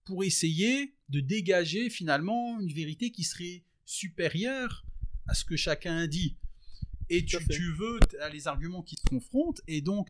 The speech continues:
Speaker 1: tu as, ça te permet de voir lesquels arguments les, euh,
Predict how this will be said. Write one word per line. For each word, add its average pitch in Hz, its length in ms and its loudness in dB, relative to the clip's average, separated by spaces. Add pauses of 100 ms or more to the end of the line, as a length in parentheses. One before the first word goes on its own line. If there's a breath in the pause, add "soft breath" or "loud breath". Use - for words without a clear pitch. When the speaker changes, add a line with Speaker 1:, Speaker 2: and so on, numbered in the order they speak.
Speaker 1:
tu 170 220 -2
as, 175 240 4 (380 loud breath)
ça - 200 2
te - 80 -8
permet 160 280 2
de 156 120 0
voir 170 400 2
lesquels 160 520 0
arguments 156 680 0 (280)
les, 151 140 2
euh, 117 340 -12